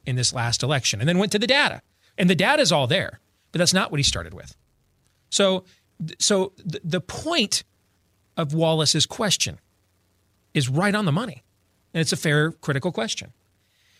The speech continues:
The premise he begins from, though, is, you know,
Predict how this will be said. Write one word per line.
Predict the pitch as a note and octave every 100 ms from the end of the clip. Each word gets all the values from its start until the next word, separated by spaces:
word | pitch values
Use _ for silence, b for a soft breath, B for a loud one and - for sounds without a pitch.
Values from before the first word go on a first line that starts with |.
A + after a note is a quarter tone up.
| _
The | E3
premise | F3 C4+ D#4 D#4+
he | B3+
begins | G3+ F3+ A#3 C4
from, | - B2 G2
though, | F2+ F#2+ -
is, | C#3 B2+ B2+ - - b b b b
you | F#3+
know, | G3+ G3 G3+ G3